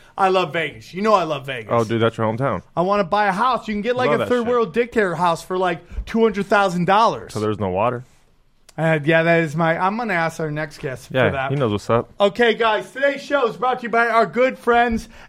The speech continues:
Speaker 1: at A B X dot org. Go to A B X dot org, use the promo code chaos, and you'll get twenty percent off your flower, your vape pens, uh, you name it. All you have to do is just enjoy, and you get high as fuck on this flat earth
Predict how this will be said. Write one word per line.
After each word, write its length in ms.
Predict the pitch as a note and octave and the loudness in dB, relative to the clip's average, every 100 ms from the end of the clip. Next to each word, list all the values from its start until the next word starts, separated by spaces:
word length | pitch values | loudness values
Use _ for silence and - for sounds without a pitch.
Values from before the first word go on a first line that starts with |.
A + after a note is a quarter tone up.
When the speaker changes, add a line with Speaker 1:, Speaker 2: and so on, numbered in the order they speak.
| _ | _
Speaker 1:
at 1600 | F#3 G#3 A#3+ B3 C4 C4+ C4+ C4+ C4+ C#4 C#4 C#4 C#4+ C#4+ C#4+ C4+ - | -4 0 0 0 0 0 0 0 0 0 0 0 0 0 -2 -4 -8
A 220 | G#3+ A3 A#3 | -4 -2 -2
B 280 | A3 A3+ | -4 -4
X 300 | F#3+ G3 F#3 | 0 -2 -2
dot 260 | - F#3+ F#3 | -2 0 2
org. 260 | F3+ F3+ D#3 | 2 0 0
Go 100 | E3+ | 0
to 80 | |
A 180 | F3 G#3 | 2 2
B 120 | A3+ | 2
X 200 | A3+ G#3+ | 0 0
dot 160 | G3 G3 | 0 0
org, 260 | C#3 D3 - - - _ | 0 -4 -6 -20 -20 _
use 180 | D#3+ C3+ | -6 -4
the 80 | D3+ | -6
promo 560 | - G#3+ C4 A3 D3+ | -2 0 2 2 -2
code 480 | - D3+ C#3 C#3+ D#3+ - _ _ _ _ | -2 -2 0 -4 -6 -16 _ _ _ _
chaos, 640 | - A#3 B3+ D#3 B2 B2 - | 0 2 2 0 -4 -8 -6
and 160 | F3+ | -4
you'll 100 | G#3 | -2
get 160 | B3+ - | -4 -2
twenty 220 | G#3 F#3+ | -2 -2
percent 280 | F3+ F#3+ G3 | -4 -4 0
off 220 | F#3 - | 0 0
your 120 | D#3 | -4
flower, 680 | - - A#3+ A#3 A#3 A3+ G#3+ - - | -6 -2 2 4 4 2 0 -6 -4
your 120 | E3 | -2
vape 420 | C#3 F3 G#3 A3 | 0 2 2 2
pens, 500 | - G#3+ G#3 G3+ G3+ - - - | 0 2 2 0 -4 -12 -20 -4
uh, 340 | D#3 D#3+ D#3+ D#3 | 2 4 2 2
you 220 | F3 B3+ | 0 2
name 360 | B3+ B3 A#3 F#3 | 2 2 2 0
it. 200 | C3 - _ - _ | -2 -10 _ -20 _
All 200 | D#3+ A3+ | 0 2
you 100 | C#4 | 4
have 140 | C#4+ C#4+ | 2 2
to 80 | B3 | 0
do 180 | C4+ | 2
is 100 | A#3 E3 | 2 2
just 180 | G3 | 0
enjoy, 420 | F#3+ E3 E3+ B3 G#3+ | 0 -2 2 2 2
and 80 | F#3+ | 0
you 100 | G#3 | 0
get 140 | E3 | 0
high 260 | B2 F#3 G#3+ | 0 0 0
as 100 | G3 | 0
fuck 280 | - A3 G#3+ | 0 -2 -2
on 140 | E3 E3+ | -2 0
this 180 | F#3 | 0
flat 300 | - G#3 G3+ G3 | 0 0 2 2
earth 300 | G#3+ F#3+ | 0 0